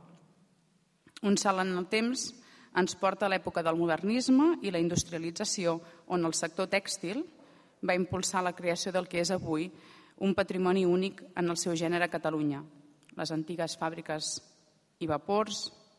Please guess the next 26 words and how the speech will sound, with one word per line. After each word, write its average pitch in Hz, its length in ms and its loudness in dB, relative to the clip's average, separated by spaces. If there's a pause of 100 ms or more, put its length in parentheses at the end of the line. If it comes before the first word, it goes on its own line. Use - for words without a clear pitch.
(140)
els 156 140 -8
habitatges, 190 880 -2
els 180 140 -10
magatzems, 160 560 -2
les 170 120 -8
xemeneies, 180 640 -4 (880)
permeten 202 440 2
conèixer 202 320 -4
de 185 140 0
prop 208 320 0
l'arquitectura, 202 880 -2 (160)
les 165 180 -4
arts 185 320 -2
i 175 80 -6
l'estil 175 360 -6
de 180 120 -4
vida, 170 280 -4 (180)
doncs, - 260 -10
del 151 160 -6
segle 170 320 -6
dinou 160 280 -2
i 160 40 -4
del 156 160 -8
començament 147 480 -2
del 139 140 -12
vint. 131 160 -14